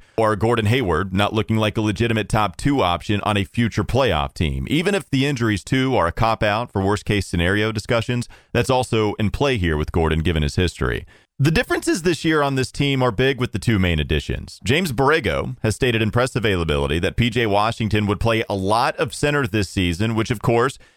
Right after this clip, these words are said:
means very small lineups with P J at the five, Miles Bridges at the four, and Gordon Hayward at the three. Hornets will certainly improve on what was a dreadful pace last season, and they'll have better shooting with Hayward in the lineup and P J playing the five.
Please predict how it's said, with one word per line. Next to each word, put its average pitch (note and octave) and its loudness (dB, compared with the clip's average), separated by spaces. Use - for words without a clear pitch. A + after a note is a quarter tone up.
means A#2 0
very A2 0
small A2+ 0
lineups A2+ 0
with G#2 -2
P A#2 2
J G#2+ 0
at G#2 -4
the F#2 -6
five, F#2 0
Miles G2+ 2
Bridges G#2 0
at G#2 -2
the G2 -4
four, A2 2
and B2+ -2
Gordon A#2 2
Hayward A#2 2
at G#2+ -2
the F#2+ -6
three. A#2+ 0
Hornets D3 2
will B2 0
certainly A#2+ -2
improve A#2+ 0
on A2 0
what G#2+ 0
was G#2 0
a G2+ 0
dreadful A2 0
pace A#2 0
last F2+ 0
season, F2+ 0
and B2+ 2
they'll C#3 4
have C#3 2
better D3+ 0
shooting - -4
with G#2 0
Hayward G#2 2
in G2 0
the G2 0
lineup F#2 0
and F2 -2
P G2 0
J E2 0
playing D#2+ 0
the C#2+ -4
five. A#1 -4